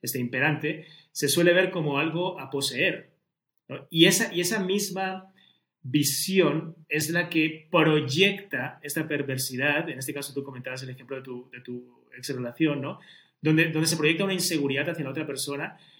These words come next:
que, que realmente es un miedo que no es, no te pertenece a ti, en este caso le pertenece a él, es una inseguridad suya, pero se, se proyecta en la otra persona por esta desconfianza implícita que, eh, que, que en la, en la cual nos hemos educado, ¿no? En este constructo de, de, del poseer, no del respetar espacios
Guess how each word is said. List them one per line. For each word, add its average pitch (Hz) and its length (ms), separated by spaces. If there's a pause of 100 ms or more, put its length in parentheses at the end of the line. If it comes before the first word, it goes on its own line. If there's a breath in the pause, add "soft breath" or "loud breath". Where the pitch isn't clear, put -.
(200 soft breath)
que, 156 240
que 160 100
realmente 196 380
es 202 100
un 185 160
miedo 180 300
que 156 80
no 143 80
es, 151 100
no 147 80
te 156 80
pertenece 151 380
a 147 60
ti, 240 100
en 196 80
este 160 160
caso 165 180
le 165 60
pertenece 147 440
a 226 40
él, 220 80
es 160 100
una 165 120
inseguridad 147 360
suya, 208 340
pero 156 160
se, 156 200
se 151 160
proyecta 190 500
en 185 60
la 165 100
otra 170 180
persona 165 520 (280 soft breath)
por 147 160
esta 165 180
desconfianza 165 680
implícita 160 760 (320)
que, 143 480
eh, 139 80
que, 139 140
que 135 260
en 139 80
la, 156 100
en 139 100
la 127 120
cual 147 140
nos 160 120
hemos 147 200
educado, 127 480
¿no? 151 160
En 139 60
este 131 140
constructo 127 460
de, 127 240 (380 soft breath)
de, 120 180
del 123 240
poseer, 135 640
no 139 160
del 165 320
respetar 143 680
espacios 151 840